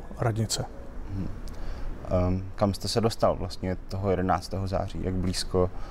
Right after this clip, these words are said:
Speaker 2: jste byl u těch dvojčat?
Speaker 1: Pouze, a, na, na náměstí, které je před radnicí,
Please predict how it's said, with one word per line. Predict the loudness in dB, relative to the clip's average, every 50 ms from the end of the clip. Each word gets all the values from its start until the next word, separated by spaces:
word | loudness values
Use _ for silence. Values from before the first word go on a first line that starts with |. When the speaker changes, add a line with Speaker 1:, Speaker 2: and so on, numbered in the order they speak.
| -6 -8 -8
Speaker 2:
jste | -6 -2 0 2
byl | 4 6 6 4 4 2 0 -4
u | -4
těch | -2 0 0 -2 -2 -2 -2
dvojčat? | 0 2 2 2 0 -2 -6 -6 -8 -8 -10 -8 -8 -8 -8 -8 -8 -10 -10 -12 -12 -14 -16 -16 -14 -4
Speaker 1:
Pouze, | 0 2 2 2 2 2 2 2 2 2 2 2 0 0 -2 -2 -4
a, | -4 -2 -2 0 0
na, | 2 4 4 6 6 6 4 4 2 0 -2 -4 -4 -4 -4 -4 -4 -6 -10 -12 -14 -8 -4
na | 0 2 4
náměstí, | 4 4 4 4 4 2 2 2 0 -2 -2 -2 0 0 2 2 2 2 0 -2 -2 -6 -10 -16 -16 -16 -16 -16
které | -6 0 2 4 6 6
je | 6 6
před | 4 2 0 0 0 0 0 -4 -4
radnicí, | -2 0 2 2 2 2 2 2 2 2 2 2 2 2 0 0